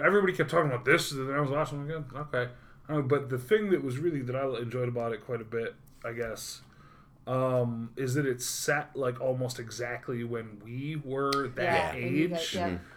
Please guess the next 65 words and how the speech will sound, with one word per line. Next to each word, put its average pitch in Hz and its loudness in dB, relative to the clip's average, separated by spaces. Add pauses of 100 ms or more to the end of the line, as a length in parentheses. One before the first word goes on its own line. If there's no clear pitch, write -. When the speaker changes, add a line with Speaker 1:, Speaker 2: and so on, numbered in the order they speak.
(140)
Speaker 1:
So - 6
there's 165 6
a 160 4
lot 165 6
of 156 2
stuff 151 6
you'll 143 4
see 151 0
that's 131 -2
just 123 -4
Speaker 2:
So 131 4
Speaker 1:
very 190 10
Speaker 2:
relatable. - 6 (280)
Speaker 1:
specific 156 4
to 147 0
those 135 2
of 131 2
us 127 0
that 123 -4
went 127 -2 (180)
to, 120 2 (420)
went 139 0
to 135 -2
middle 135 2
school 127 0
in, 123 -2
like, 123 -2
the 123 -2
very 127 -2
late 120 -2
nineties 117 -6
and 117 -6
the 113 -8
early 113 -8
two 120 -8
thousands. 104 -6
You 120 -6
know 120 -4
what 117 -4
I 113 -8
mean? 120 -6 (140)
Speaker 3:
Which 139 2
is 147 2
why 185 8
I'm 160 4
very 143 6
curious 127 0
about 113 -2
that 113 0
movie, 110 -2
uh, 101 0
mid 110 4
nineties 127 2
that 104 2
Jonah 110 2
Hill 120 2
Speaker 1:
I - -20
thought 156 2
you 165 6
were 165 8
Speaker 3:
produced. 117 4
Speaker 1:
gonna 113 -8
say 110 -8
Lady 117 -6
Bird. 104 -8